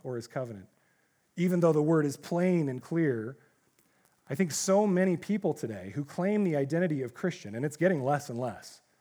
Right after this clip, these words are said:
by all accounts, many people who claim the name of Christian are being seduced with smooth ideologies and flattery linked to the political and cultural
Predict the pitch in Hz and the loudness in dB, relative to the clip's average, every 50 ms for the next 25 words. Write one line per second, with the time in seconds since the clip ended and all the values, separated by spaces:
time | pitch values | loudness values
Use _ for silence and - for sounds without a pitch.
0 | _ _ _ _ _ - 117 117 120 117 113 110 - 123 92 78 80 - - - | _ _ _ _ _ -12 -8 -6 -4 -4 -6 -6 -8 -12 -12 -14 -18 -20 -20 -20
1 | _ _ _ _ _ _ _ _ _ _ _ _ _ _ _ _ _ _ _ _ | _ _ _ _ _ _ _ _ _ _ _ _ _ _ _ _ _ _ _ _
2 | _ _ _ _ _ _ _ _ - 143 180 208 196 - - 160 - 139 135 143 | _ _ _ _ _ _ _ _ 0 2 4 4 4 2 0 -2 0 -2 -2 -2
3 | 143 139 - - 175 185 190 180 151 131 139 151 156 147 127 117 - - 165 143 | -4 -4 -2 0 0 2 2 0 0 0 -2 -2 -2 -2 -4 -4 -4 -4 -4 -4
4 | - - - 120 117 131 127 123 120 135 131 127 127 - - - 135 117 117 143 | -4 -6 -8 -8 -8 -6 -8 -6 -6 -6 -6 -6 -6 -8 -8 -8 -8 -6 -4 -4
5 | 147 143 120 107 - - - - - _ _ _ _ _ _ _ _ _ _ _ | -4 -4 -4 -6 -8 -12 -16 -18 -20 _ _ _ _ _ _ _ _ _ _ _
6 | _ - 113 - - - - - 143 147 156 160 165 170 170 135 143 147 147 151 | _ -14 -14 -12 -10 -10 -8 -6 -4 -2 -2 0 -2 -2 -2 -4 -4 -4 -2 -2
7 | 131 104 92 85 87 90 95 - - - - _ _ _ _ _ _ _ _ _ | -4 -4 -6 -10 -14 -18 -20 -20 -20 -20 -20 _ _ _ _ _ _ _ _ _
8 | _ _ _ _ - 123 113 - - - 139 139 143 147 151 151 147 143 135 127 | _ _ _ _ -14 -14 -12 -10 -6 -2 0 0 2 2 0 0 0 -2 -2 -2
9 | 160 165 131 110 - - - _ _ - - 113 117 113 - 131 123 127 131 139 | -2 -4 -4 -6 -10 -18 -20 _ _ -18 -16 -14 -14 -12 -10 -8 -6 -4 -4 -4
10 | 139 - 143 139 139 139 117 113 113 - 127 120 117 - 123 117 107 113 | -4 -4 -6 -6 -6 -8 -12 -14 -12 -12 -12 -12 -10 -8 -8 -8 -8 -10